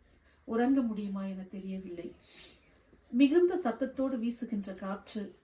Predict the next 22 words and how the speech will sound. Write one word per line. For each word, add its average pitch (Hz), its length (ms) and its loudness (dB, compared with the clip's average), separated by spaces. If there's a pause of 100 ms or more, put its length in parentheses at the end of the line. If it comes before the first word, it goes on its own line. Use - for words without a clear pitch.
(460)
இறந்த 262 420 4
உடல்களை 214 420 -2
மட்டும் 202 440 -6
அடித்துச் - 420 -10
செல்கிறது. 180 640 -12 (680)
இந்த 254 320 6
இரவு 247 320 4
பொழுதிலும் 208 680 -4 (640)
குப்பை - 380 2
தொட்டியின் 220 400 -2
கரிய 233 420 -2
உரையிலிருந்து 208 880 -4
உணவை 226 440 -4
தேடுகிறான் 180 480 -8
சிறுவன் 196 480 -10
ஒருவன். 190 320 -14 (840)
தொலைதூர 262 600 2
வீட்டிலிருந்து 214 640 -6
சூரியனைப் 247 640 -4
போல 196 160 -8
பிரகாசிக்கிறது - 800 -10
வெளிச்சம். 180 420 -12